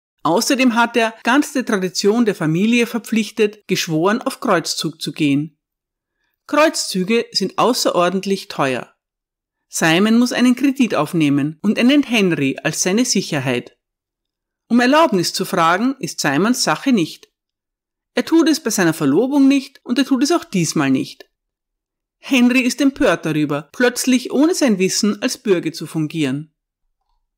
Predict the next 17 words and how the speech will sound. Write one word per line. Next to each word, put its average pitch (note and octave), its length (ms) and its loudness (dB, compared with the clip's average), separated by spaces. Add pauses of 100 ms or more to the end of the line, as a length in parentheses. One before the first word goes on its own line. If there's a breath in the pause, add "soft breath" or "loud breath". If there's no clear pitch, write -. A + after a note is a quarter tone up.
(200)
Als A#3 240 -2
Simon D4+ 320 4
und C4 140 0
Eleanor A#3 400 2
nach A#3 120 0
London B3 380 2
kommen, G3+ 360 0
um A#3+ 120 -2
einem A#3 240 2
Fest - 380 -2
beizuwohnen, F#3 800 0
überschüttet D4+ 580 0
sie D4 120 0
der A#3+ 100 2
König G#3 440 0
mit G#3+ 120 -4
Vorwürfen. C#3+ 840 -4